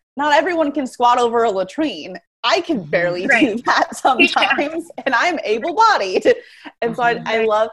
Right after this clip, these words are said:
Speaker 1: that you saw a problem and you're
Speaker 3: Mm-hmm.
Speaker 1: taking steps to fix it. It's so cool.
Speaker 3: Yeah,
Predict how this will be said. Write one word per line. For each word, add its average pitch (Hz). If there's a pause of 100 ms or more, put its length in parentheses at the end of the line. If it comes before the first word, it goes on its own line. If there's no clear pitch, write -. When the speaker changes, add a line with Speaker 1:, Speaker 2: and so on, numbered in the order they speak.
Speaker 1:
that 185 (840)
you 208
saw 185
a 175
problem 160 (360)
and 185
you're 165
Speaker 3:
Mm-hmm. 233
Speaker 1:
taking 170
steps - (100)
to 151 (180)
fix -
it. - (160)
It's -
so 202 (120)
cool. - (260)
Speaker 3:
Yeah, 269